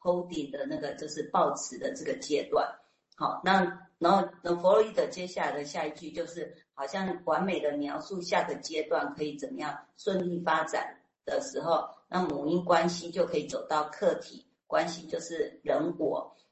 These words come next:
然后或是本能满足的一个，一个位置。好，所以 Winnicott 在这里面他插进了一个 holding 的那个阶段，然后去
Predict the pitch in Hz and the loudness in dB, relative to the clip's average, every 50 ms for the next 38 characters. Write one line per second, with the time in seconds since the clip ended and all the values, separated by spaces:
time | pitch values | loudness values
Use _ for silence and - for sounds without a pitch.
0 | _ - 160 170 175 190 185 185 - 202 180 - - - - - - - 131 139 | _ 2 4 6 6 6 6 4 2 0 0 2 2 2 2 2 -2 -4 -2 -2
1 | 151 143 - - - - - 131 - 135 131 135 135 - - 147 160 - - 151 | 0 0 -2 -2 -6 -8 -10 -8 -8 -4 0 2 2 2 0 -2 -6 0 4 6
2 | - - - - - - - - - - - - 190 - - - - - - - | 6 6 6 2 -2 -4 0 4 4 4 6 6 6 4 4 0 -6 -14 -16 -18
3 | _ _ _ _ _ _ - - - - - - 233 240 226 202 - - 247 247 | _ _ _ _ _ _ -12 -10 -10 -8 -2 2 6 6 6 6 6 4 4 4
4 | 233 208 - - - 160 - - - 202 196 - - - 247 220 185 - - - | 2 0 -4 0 2 2 4 6 4 4 4 2 2 4 4 6 6 4 2 -2
5 | 156 175 175 175 185 175 165 170 170 - - - - 190 185 180 180 175 - - | -2 -2 0 0 -2 -4 -6 -6 -8 -10 -14 -12 -8 -6 -4 -4 -4 -6 -8 -8
6 | 196 160 147 143 127 - - - - - - - - - - - _ _ _ _ | -6 -6 -6 -6 -6 -8 -10 -12 -6 -4 -2 -2 -2 -6 -10 -16 _ _ _ _
7 | - 202 208 208 208 208 196 165 151 147 143 147 147 147 143 143 156 - - 143 | 0 0 2 2 0 -2 -6 -8 -8 -6 -6 -6 -6 -4 -4 -6 -6 -6 -6 -6
8 | 127 - - - 156 156 156 - 165 - - - - - _ _ _ _ - 170 | -8 -8 -8 -4 -4 -4 -2 -2 -2 -2 -2 -4 -8 -14 _ _ _ _ -2 0
9 | 190 208 202 - - 247 208 185 170 - | 0 0 -2 -4 -4 -4 -4 -4 -4 -8